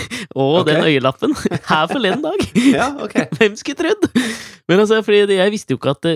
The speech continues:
Speaker 1: altså, jeg trodde jo at grunnen til at pirater gikk med, med øyelapp, var fordi at, eh, de hadde vært i et slag, og øyet hadde blitt revet ut, kanskje i likhet med en,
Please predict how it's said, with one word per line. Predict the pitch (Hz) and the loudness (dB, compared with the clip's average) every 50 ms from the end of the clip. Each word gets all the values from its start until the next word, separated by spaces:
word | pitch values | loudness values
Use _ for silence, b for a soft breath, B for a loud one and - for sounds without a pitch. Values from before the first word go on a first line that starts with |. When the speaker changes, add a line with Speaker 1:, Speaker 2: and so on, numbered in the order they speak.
| - - | -2 -2
Speaker 1:
altså, | 147 156 160 160 160 160 156 131 - _ _ _ | -2 0 2 2 2 2 0 -2 -8 _ _ _
jeg | - 135 156 170 | -2 0 0 0
trodde | - 202 180 147 123 131 | -2 -4 -4 -2 0 0
jo | 135 127 - | 0 0 0
at | - 131 135 - - - - _ - - | -2 -4 -6 -6 -10 -20 -20 _ -20 -16
grunnen | - 131 - 127 135 127 120 - | -14 -8 -4 -2 -2 -2 0 -2
til | 135 123 | -4 -4
at | - | -2
pirater | - 139 123 101 98 - - 139 123 | -2 -2 -2 -4 -4 -6 -4 -4 -4
gikk | 113 - - - - - | -4 -6 -8 -10 -10 -8
med, | 120 123 127 - - | -4 -4 -4 -4 -4
med | 127 135 104 143 | -4 -2 0 0
øyelapp, | 139 113 98 107 120 131 - _ _ _ _ _ _ - | 0 -2 -2 -2 -2 -2 -4 _ _ _ _ _ _ -6
var | 123 117 117 | -4 -4 -4
fordi | - 135 127 120 | -2 -2 -2 -2
at, | 110 - _ 123 | -2 -2 _ -2
eh, | 120 120 | -2 0
de | 110 123 123 | 0 0 -2
hadde | 123 113 127 117 | 0 -2 -2 -2
vært | 113 107 - _ | -4 -4 -6 _
i | - 107 | -6 -6
et | 117 - - | -6 -6 -8
slag, | - - 135 127 120 117 120 143 147 143 127 123 120 - | -8 -4 -2 0 0 0 0 0 -2 -4 -6 -8 -8 -6
og | - 127 - - | -6 -6 -2 0
øyet | 147 147 127 113 107 107 | 0 0 0 0 -2 -4
hadde | 113 110 123 120 | -4 -6 -4 -4
blitt | 131 135 - 139 | -4 -2 0 0
revet | 143 139 123 107 101 90 - 165 | 0 0 0 -2 -4 -4 -2 -4
ut, | 165 - - - | -4 -4 -6 -6
kanskje | - 160 139 - - 139 | -4 -2 -2 -2 -4 -6
i | 131 | -4
likhet | 139 131 117 - 139 127 135 | -4 -6 -4 -4 -4 -4 -2
med | 135 131 | -2 -4
en, | 131 | -4